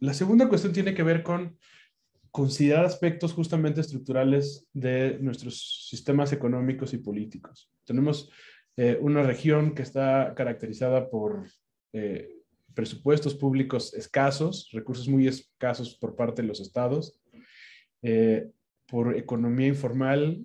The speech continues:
que incluye un uso de efectivo muy importante y además por unas condiciones de pobreza y desigualdad que, no tengo ni siquiera que decirlo,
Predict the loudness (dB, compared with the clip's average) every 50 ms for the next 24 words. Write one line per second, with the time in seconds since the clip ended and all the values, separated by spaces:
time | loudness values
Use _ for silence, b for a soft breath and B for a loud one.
0 | -12 _ -8 -8 -6 -2 0 2 2 4 4 4 2 2 0 -2 -4 -6 -10 -14
1 | _ _ _ _ _ _ _ -4 -4 -2 -2 0 0 2 0 0 -2 -6 -8 -4
2 | -2 0 0 2 0 2 2 4 4 4 4 4 2 2 0 -4 -6 -4 -4 -4
3 | -4 -4 -2 -2 -4 -4 -4 -8 -14 b b b b b b b b _ -2 0
4 | 2 2 4 4 4 2 2 2 0 0 0 0 0 0 -2 -2 0 0 2 2
5 | 2 2 0 0 -2 -2 -2 -2 -2 -2 -4 -4 -4 -4 -6 -6 -6 -6 -4 -2
6 | -2 -2 -2 -2 0 2 4 4 4 2 0 -4 -8 _ -8 -8 -6 -4 -4 -2
7 | -2 0 2 2 2 0 -2 -4 -4 -2 0 0 0 -2 -4 -8 -4 -4 -2 0
8 | 2 2 0 0 -2